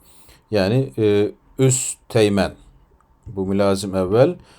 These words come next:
üst teğmenliğe yükseltiliyor. Necmeteyn iki yıldızla. E, tani, e, yani kastediyorsun. Enne terfi'a, terfi almak yani yükselmek. Yekûnü ba'de kulli seneteyn.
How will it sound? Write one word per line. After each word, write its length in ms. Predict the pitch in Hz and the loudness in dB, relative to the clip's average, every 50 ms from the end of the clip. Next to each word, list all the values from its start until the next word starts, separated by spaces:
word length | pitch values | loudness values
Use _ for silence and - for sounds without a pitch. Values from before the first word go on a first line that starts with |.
| _ _ _ - - | _ _ _ -8 -6
üst 260 | 127 127 127 - - | -4 -4 -4 -2 2
teğmenliğe 520 | 120 110 107 104 104 101 98 98 95 92 | 2 2 4 2 0 0 0 0 0 0
yükseltiliyor. 920 | 90 92 104 98 - - - 117 113 117 - 127 127 135 143 156 156 143 127 | -2 -4 -6 -8 -6 -2 0 0 0 0 -2 0 2 4 4 4 4 2 0
Necmeteyn 800 | 120 120 117 113 113 120 120 123 - - 131 131 131 131 139 160 - _ | 0 0 0 0 0 -2 -2 -2 0 0 2 2 2 0 -2 -4 -6 _
iki 240 | - 113 - - - | -10 -10 -8 -4 -2
yıldızla. 600 | 127 117 117 110 107 113 101 95 87 80 71 65 65 - _ _ _ - - - - - - - - _ - - - _ _ _ _ _ _ _ - | -2 0 0 0 -2 -2 -2 -2 -4 -6 -8 -10 -12 -18 _ _ _ -20 -20 -20 -20 -20 -20 -20 -20 _ -20 -20 -20 _ _ _ _ _ _ _ 0
E, 200 | 107 107 104 101 | 2 2 2 2
tani, 720 | - 135 147 160 165 165 160 151 143 143 151 175 196 196 196 - _ _ - 127 | 2 4 4 4 4 4 4 4 4 4 2 0 -2 -6 -8 -12 _ _ -14 -10
e, 120 | 123 110 107 107 104 104 104 104 | -6 -4 -4 -4 -4 -4 -6 -8
yani 400 | - 117 117 123 127 120 123 139 | -8 -4 0 2 2 2 2 0
kastediyorsun. 1040 | 131 - 131 127 127 - - 123 110 107 101 98 92 87 - - 135 156 175 180 170 - - | 2 2 2 2 2 2 0 -2 0 2 2 2 0 0 -2 -2 -2 -2 -2 -4 -6 -2 0
Enne 380 | - 135 139 139 135 127 117 127 - | 0 2 2 2 2 0 0 -2 -4
terfi'a, 960 | - - 117 113 110 104 - - 123 135 135 135 113 110 98 104 131 165 175 - _ | -2 -2 0 0 -2 -2 -4 -2 0 2 2 2 4 4 2 2 0 -2 -4 -10 _
terfi 540 | - - 110 104 101 101 - 113 113 117 117 | -2 0 2 2 0 0 -2 -2 0 0 2
almak 480 | 104 101 95 85 82 80 87 - - - | 2 2 0 0 -4 -8 -10 -8 -6 -4
yani 200 | 98 98 95 98 | -2 -2 0 -2
yükselmek. 680 | 101 98 - - - 92 85 82 82 113 143 170 170 - - - - - - - - - _ - | -4 -6 -6 -4 -4 -2 -2 -2 -2 -2 -2 -2 -2 -6 -14 -20 -20 -20 -20 -20 -20 -20 _ -8
Yekûnü 640 | 104 113 120 123 127 - - 147 147 143 139 127 | -2 0 2 2 2 0 2 2 4 4 2 4
ba'de 380 | 131 135 131 131 131 147 156 - | 4 4 4 4 4 0 -2 -2
kulli 300 | - - 135 131 139 151 | -4 -4 -2 -2 -2 -2
seneteyn. 680 | 143 - 135 127 127 123 120 - - 113 92 78 69 | -2 0 2 2 2 2 2 0 0 -2 -2 -2 -6